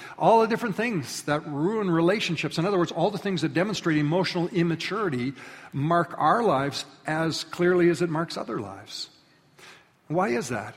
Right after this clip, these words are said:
It's because we bought into this myth that because I am a Christian, that somehow qualitatively, and I go back to this, the Holy Spirit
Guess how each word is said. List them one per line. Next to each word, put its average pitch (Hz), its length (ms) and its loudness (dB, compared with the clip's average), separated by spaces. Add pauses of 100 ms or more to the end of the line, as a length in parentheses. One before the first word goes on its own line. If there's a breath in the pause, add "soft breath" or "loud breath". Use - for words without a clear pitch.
(140)
It's 160 160 -10
because 160 320 -2
we 156 80 2
bought 156 220 2
into 151 180 2
this 127 220 -4
myth 190 260 0
that 139 160 -4
because 135 640 -4
I 135 140 -2
am 127 140 -4
a 123 80 -8
Christian, 147 400 -8
that 127 80 -8
somehow 143 400 -2
qualitatively, 135 760 -4
and 117 80 -6
I 113 60 -6
go 131 100 -6
back 147 220 -2
to 135 80 -12
this, 110 260 -8 (380 loud breath)
the 120 80 -8
Holy 214 180 -4
Spirit 160 460 2